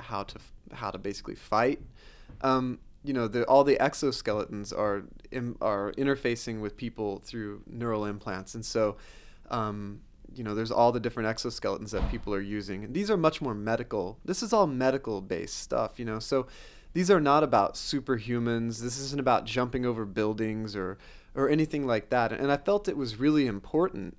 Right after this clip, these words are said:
in order to separate it from the v-, vast amount of cyborg-based literature and transhuman literature that's out there, which is great, a lot of it, you know. But in order to have a unique perspective,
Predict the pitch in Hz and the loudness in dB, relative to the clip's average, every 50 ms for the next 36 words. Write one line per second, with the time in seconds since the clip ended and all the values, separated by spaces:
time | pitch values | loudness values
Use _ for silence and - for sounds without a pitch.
0 | - - 131 127 - 139 156 180 190 190 - - 127 - - 135 139 - 165 139 | -8 -6 -4 -2 2 4 4 6 6 4 0 -2 -6 0 0 0 0 2 0 -2
1 | 120 110 107 - - - 113 107 101 98 95 95 - 95 - - - - - - | -2 -2 -4 -6 -8 -10 -8 -8 -8 -8 -10 -10 -16 -18 -20 -20 -20 -20 -20 -18
2 | - - 113 98 101 123 117 123 131 147 147 - 131 117 110 117 120 135 131 85 | -18 -16 -14 -6 0 4 6 6 6 6 4 0 -2 0 0 0 0 0 0 -2
3 | 110 101 - - - 104 110 117 117 113 120 117 113 110 107 107 107 - - - | -4 -4 -4 -2 2 2 2 2 0 -2 -2 -2 -2 -2 -4 -8 -12 -14 -16 -16
4 | - - - 120 110 117 113 - - 107 120 120 127 127 123 - 143 139 139 131 | -12 -4 -2 0 0 0 -2 -6 -6 -2 0 0 0 0 0 0 -2 0 0 -2
5 | 110 107 - - 123 117 117 113 - - 131 123 120 113 107 110 113 117 113 - | -2 -4 -4 -2 0 0 0 -2 -4 -4 -4 -2 -2 -2 0 0 0 0 -2 -2
6 | - 127 117 110 95 - 98 104 113 113 - 131 131 135 135 113 113 - - 110 | -2 -2 -2 -2 -2 0 0 0 0 0 0 -2 0 0 -2 -4 -6 -8 -8 -8
7 | - - - 117 113 123 151 165 - - - 139 147 143 147 151 165 175 185 196 | -8 -6 0 2 4 6 6 4 2 -2 -2 0 4 6 6 6 6 4 0 -2
8 | - - 185 180 180 185 190 - - - - - - - - - - - 147 143 | -2 0 0 2 2 0 -2 -6 -12 -20 -20 -20 -20 -20 -20 -12 0 6 8 8
9 | 139 139 151 147 151 165 185 196 190 - 175 139 139 151 151 143 147 127 117 117 | 8 8 4 4 6 8 8 8 6 6 0 2 4 2 4 4 2 0 0 -2
10 | 117 123 131 135 135 - - - - 113 - - 143 156 160 - 131 107 - | -2 0 0 -2 -2 -4 -12 -12 -10 -6 2 4 4 4 6 4 -2 -2 -2